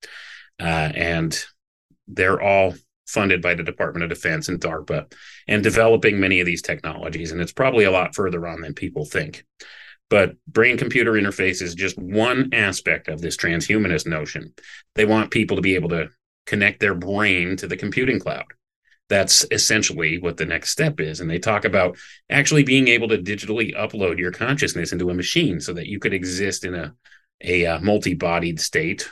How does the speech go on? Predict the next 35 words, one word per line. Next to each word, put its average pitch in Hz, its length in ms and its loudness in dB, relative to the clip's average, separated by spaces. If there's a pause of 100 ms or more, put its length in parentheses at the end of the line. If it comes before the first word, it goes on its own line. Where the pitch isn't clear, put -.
(160)
or 85 300 -2
in 87 440 -2
any 98 240 -2
state 98 260 0
of 87 100 0
being 92 240 2
that 85 120 -2
you 82 120 -8
want. 87 260 -4
You 82 100 -4
could 80 120 -4
exist 82 420 -4
in 82 100 -4
an 76 160 -12 (320)
artificial 107 800 4
avatar, 104 680 -2
a 80 120 -8 (200)
robot, 98 600 0
or 82 240 -8 (320)
exist 98 440 4
in 95 80 4
another 95 300 2
biological 92 960 -2 (520)
type 107 220 0
of 98 100 -2
an 101 100 -2
avatar, 98 560 -2
another 85 280 -4
body, 85 560 -4 (360)
potentially. 110 680 2 (340)
Or 90 540 2
you 90 160 -8
can 90 140 -2
upload 90 460 0
your 85 240 -2